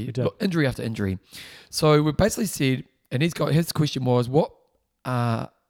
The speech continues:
Speaker 2: people's experience about having to stop or give up something in favour of being able to continue try? So what we're gonna do is, the question is,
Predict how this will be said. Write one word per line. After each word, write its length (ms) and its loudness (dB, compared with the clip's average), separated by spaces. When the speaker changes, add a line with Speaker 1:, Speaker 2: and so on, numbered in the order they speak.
Speaker 2:
people's 560 2
experience 540 -2
about 260 -2
having 220 -4
to 100 -10
stop 280 -6
or 80 -4
give 160 -6
up 80 -4
something 280 -8
in 80 -6
favour 360 -4
of 100 -4
being 160 -6
able 180 -6
to 60 -10
continue 380 -10
try? 340 -6
So 160 2
what 180 4
we're 80 -2
gonna 140 2
do 100 -2
is, 100 -2
the 80 -8
question 380 -2
is, 300 -4